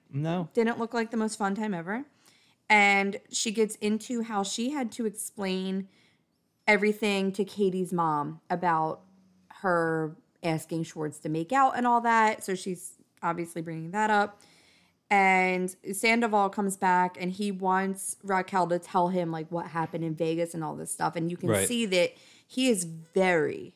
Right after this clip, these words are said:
Speaker 2: interested in this conversation with
Speaker 1: He,
Speaker 2: Raquel.
Speaker 1: he
Speaker 2: He
Speaker 1: is.
Speaker 2: wants to know what's going on and what happened and why the girls were all being mean to her. And I feel like it's a lot of interest for somebody that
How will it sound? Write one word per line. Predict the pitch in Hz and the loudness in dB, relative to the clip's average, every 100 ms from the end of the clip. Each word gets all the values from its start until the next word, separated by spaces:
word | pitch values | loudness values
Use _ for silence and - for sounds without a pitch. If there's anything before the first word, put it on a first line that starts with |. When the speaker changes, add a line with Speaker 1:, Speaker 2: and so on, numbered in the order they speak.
| _ | _
Speaker 2:
interested | 170 160 151 - 143 | -6 -4 -6 -6 -6
in | 143 | -6
this | 175 | -8
conversation | - 160 151 156 151 165 - - _ _ _ _ _ _ _ _ _ | -6 -6 -6 -8 -10 -12 -18 -20 _ _ _ _ _ _ _ _ _
with | 160 120 | -4 0
Speaker 1:
He, | |
Speaker 2:
Raquel. | - 113 151 | 0 2 0
Speaker 1:
he | 131 135 | 2 4
Speaker 2:
He | 120 | 4
Speaker 1:
is. | 220 | 4
Speaker 2:
wants | 202 185 | 2 2
to | 185 | -2
know | 185 190 190 185 | 2 6 6 4
what's | 175 165 | 0 -2
going | 156 147 160 | -6 -6 -2
on | 233 233 220 | 2 2 2
and | 202 170 175 - - _ _ | -2 -4 -8 -16 -20 _ _
what | - 160 | -6 -4
happened | - 269 269 247 226 220 208 | 0 0 2 0 2 0 0
and | 170 165 165 | -2 -4 2
why | 180 | 4
the | 175 | 4
girls | 170 170 165 | 0 0 0
were | 165 | -2
all | 156 151 | -2 -2
being | 156 147 | -4 0
mean | 220 311 285 | 2 2 2
to | 262 | 0
her. | 254 247 233 226 | 0 2 2 2
And | 196 190 190 | 2 2 2
I | |
feel | 190 262 | 0 0
like | 262 262 | 0 0
it's | 254 | -4
a | 190 | -4
lot | 175 196 233 254 262 | -4 -4 0 2 2
of | 262 226 | 2 0
interest | 202 190 185 180 - - | -2 -2 -6 -6 -6 -8
for | 185 | -6
somebody | 170 180 175 175 175 175 | -4 -2 -2 -2 0 0
that | 170 170 170 | 2 2 2